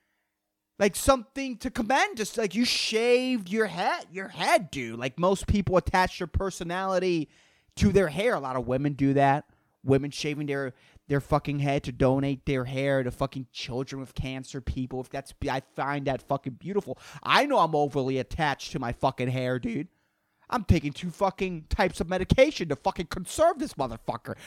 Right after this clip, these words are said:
because it wants to go. It wants to leave, dude. Is it because I'm always angry and stressed out and I have an unsuccess-, an unsuccessful podcast?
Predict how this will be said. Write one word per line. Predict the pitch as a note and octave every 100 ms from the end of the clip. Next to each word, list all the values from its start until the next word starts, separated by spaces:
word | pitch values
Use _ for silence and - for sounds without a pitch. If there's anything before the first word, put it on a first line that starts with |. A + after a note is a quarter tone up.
| -
because | A2+ - -
it | C#4+
wants | - F3 -
to | - - -
go. | D#3 C#3 A2 - _ _ _ -
It | C4 - D3
wants | A3+ A3 D#3+
to | - B3+ A3
leave, | G3 F#3+ C#3+ -
dude. | - - F#3+ _ - -
Is | A3
it | G#3
because | G3+ F#3+ A#3 G3
I'm | G3
always | F#3+ G3+ F#3 -
angry | D3 E3+ D3+ E3
and | D#3
stressed | - - D#3+ D3+ -
out | D3 D3 D#3 C#3
and | B2+
I | B2
have | C#3 C#3
an | C3+
unsuccess-, | C#3 - C3+ C3+ B2+ -
an | D#3 C#3+ -
unsuccessful | D3 - C#3+ D#3+ - C3
podcast? | C#3 C#3 - D#3 D#3 -